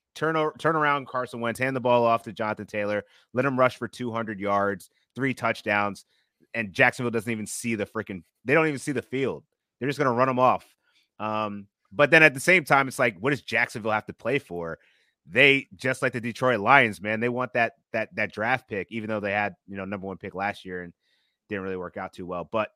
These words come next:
you know, you gotta stack up these, these chips here. And if you're, if you're this bad, you're only playing for the draft. So at this point, I don't see them wanting to play this game at, at all.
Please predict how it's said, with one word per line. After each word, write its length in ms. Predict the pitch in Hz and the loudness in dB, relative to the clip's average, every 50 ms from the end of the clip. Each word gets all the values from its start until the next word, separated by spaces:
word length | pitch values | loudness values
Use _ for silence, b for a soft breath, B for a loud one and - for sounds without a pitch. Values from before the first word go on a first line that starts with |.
| _ _ | _ _
you 80 | 185 214 | 2 4
know, 180 | 151 101 98 - _ _ _ _ _ _ _ _ - | 4 4 2 0 _ _ _ _ _ _ _ _ -6
you 100 | 147 147 | 0 4
gotta 180 | 185 190 160 139 | 6 6 6 4
stack 320 | - - 160 147 139 - 135 | 2 4 6 6 6 6 2
up 100 | 123 - | 0 -2
these, 200 | 117 110 98 - | -4 -8 -8 -8
these 220 | - 113 101 - | -10 -10 -10 -8
chips 280 | - - 131 113 - - | -6 -6 -6 -6 -6 -4
here. 160 | 104 98 95 | -4 -2 -2
And 160 | 95 92 90 - _ _ _ _ _ - | -2 -4 -8 -12 _ _ _ _ _ -12
if 140 | 107 101 131 | -8 -2 0
you're, 160 | 139 143 143 | 0 0 0
if 140 | 127 123 104 | -2 -4 0
you're 160 | 135 147 135 | 2 2 2
this 180 | 123 160 143 - | 2 0 -2 -2
bad, 460 | - 127 135 147 147 156 156 151 - _ _ _ _ - | 0 4 6 8 8 8 8 6 4 _ _ _ _ -2
you're 120 | 117 123 131 | 0 2 2
only 120 | 135 131 | 2 2
playing 240 | 117 131 127 120 113 | 0 -2 -2 -2 -2
for 100 | - 117 | -2 -6
the 100 | 104 92 | -8 -6
draft. 420 | 78 104 104 104 101 92 - - | -4 -2 0 0 0 0 -2 -6
So 200 | - 98 95 95 | -8 -4 -2 -2
at 120 | 95 90 104 | -2 -2 -4
this 120 | 123 - | -8 -8
point, 160 | - 123 107 113 | -6 -2 2 2
I 40 | |
don't 160 | 139 151 143 - | 2 2 2 0
see 140 | - 147 | -2 -2
them 200 | 131 135 131 113 | 0 0 0 0
wanting 360 | 98 101 110 120 117 117 107 - | 0 0 2 2 2 0 -2 -6
to 100 | 113 101 | -8 -8
play 220 | - 110 107 104 | -4 -2 -2 -2
this 180 | 98 98 87 85 | -2 -4 -6 -4
game 300 | 90 98 98 90 90 85 | -4 -4 -2 -4 -4 -6
at, 140 | 98 92 90 - - | -8 -8 -8 -4 -2
at 160 | 107 107 98 | 0 0 2
all. 320 | 95 98 95 80 73 - | 2 0 -2 -4 -6 -12